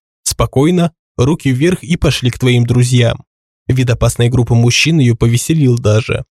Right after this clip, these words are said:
Одеты они были как на маскарад, поэтому она первым делом решила, что кто-то на этом острове кино снимает. Но потом, поняв, что совсем это не кино, а другая фиг её знает какая реальность,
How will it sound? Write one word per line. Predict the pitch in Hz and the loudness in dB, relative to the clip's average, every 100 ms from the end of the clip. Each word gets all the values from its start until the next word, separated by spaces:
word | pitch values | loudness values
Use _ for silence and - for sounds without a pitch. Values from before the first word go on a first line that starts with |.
| _ | _
Одеты | - 147 214 147 | 0 2 2 2
они | 120 | 2
были | 120 120 113 | 2 2 0
как | 117 - | -2 -2
на | 127 | 0
маскарад, | 139 - 170 135 - - _ - | 0 -2 -2 -2 -2 -8 _ -4
поэтому | 139 127 120 120 | -2 0 2 2
она | 123 | 2
первым | 120 123 120 120 | 2 0 2 0
делом | 139 175 120 | 2 0 2
решила, | 120 120 - 123 113 - | 0 0 0 0 0 -2
что | - - 208 180 | -8 -4 -2 -2
кто-то | - - 160 120 | -4 -4 0 2
на | |
этом | 120 117 117 | 0 0 0
острове | 131 - 123 117 | 0 0 -2 -2
кино | - 156 127 | -2 0 0
снимает. | - 127 117 110 110 - _ _ _ - | -2 0 2 0 -2 -8 _ _ _ -2
Но | 131 | 0
потом, | 120 113 110 107 - | 0 0 -2 -4 -4
поняв, | 131 120 120 - - | 0 0 0 -6 -12
что | - 127 | -4 -2
совсем | 127 - 117 | -2 -2 0
это | 113 123 | 0 2
не | 120 | 0
кино, | - 131 180 180 | 0 -2 0 0
а | 90 | 0
другая | 127 147 135 117 110 | 0 0 0 0 0
фиг | - 120 | -2 0
её | 117 | 2
знает | 120 127 113 113 | 2 2 0 0
какая | 120 - 117 117 | -2 -2 0 2
реальность, | 135 180 151 120 - | 2 2 0 -2 -6